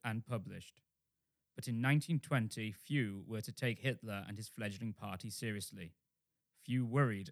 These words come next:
about the N S D A P, a small, Bavarian-based party. But twelve years later, Hans Globka of the Prussian and later Reich Ministry of the Interior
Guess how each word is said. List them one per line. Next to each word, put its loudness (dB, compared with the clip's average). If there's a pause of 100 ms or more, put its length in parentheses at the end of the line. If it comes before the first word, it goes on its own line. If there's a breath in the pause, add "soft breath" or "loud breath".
about -2
the -6
N -2
S -8
D -8
A -2
P, -2 (460)
a -4
small, -2 (240)
Bavarian-based -2
party. -4 (1200)
But -8
twelve 6
years 6
later, 0 (560)
Hans 6
Globka -2 (180)
of -12
the -8
Prussian 0
and -2
later -4
Reich 2
Ministry 0
of 0
the 0
Interior 0